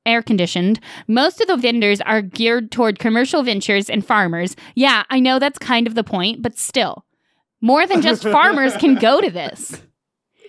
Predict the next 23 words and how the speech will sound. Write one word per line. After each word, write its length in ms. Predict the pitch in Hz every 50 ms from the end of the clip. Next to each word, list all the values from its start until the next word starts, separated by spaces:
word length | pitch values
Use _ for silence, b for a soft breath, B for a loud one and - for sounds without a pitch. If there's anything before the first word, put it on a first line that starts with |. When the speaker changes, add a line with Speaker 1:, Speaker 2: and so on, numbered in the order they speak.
| B B B 156 151 B -
Speaker 1:
And 160 | 269 311 302
the 60 | 302
most 320 | 277 285 320 403 - -
shocking 360 | - 320 269 262 262 302 277 262
of 120 | 254 226
all, 300 | 185 170 - 170 - - - _ _ _ _ _ _ _ _ b b b b b b b _
only 480 | - 330 392 440 480 494 508 523 554 605 587 349
one 280 | 285 - 247 262 330 466 403
vendor 360 | 240 233 220 233 269 269 381 427 -
sold 520 | - - - 285 240 233 247 330 - - 311
roast 460 | 202 220 208 208 233 359 - - - -
corn. 880 | - 508 640 679 719 762 784 807 679 587 466 311 220 185 170 165 - _ _ _ _ _ _ B B B 320 320 320 B B B B B B B B B B B B B B -
Only 120 | - 539 605 719 784 880 880 906 831 554
one 360 | 285 247 220 226 269 403 339
vendor 340 | 214 208 196 208 233 277 381 587 -
sold 460 | - - 240 202 208 233 330 - - - -
kettle 180 | - 605 719 880 932 880 880 906 880 784
corn. 680 | - - 440 427 339 311 285 269 254 220 180 180 170 - - _ _ _ _ _ -
Speaker 2:
Oh, 760 | 156 180 226 254 262 233 185 156 135 120 110 104 98 92
wow. 460 | 92 90 107 127 131 262 294 285 277 285
Speaker 1:
Um, 180 | 269 262 262 - -
excuse 600 | 247 233 - - - - - 208 208 214 226 262
me? 160 | 311 359 415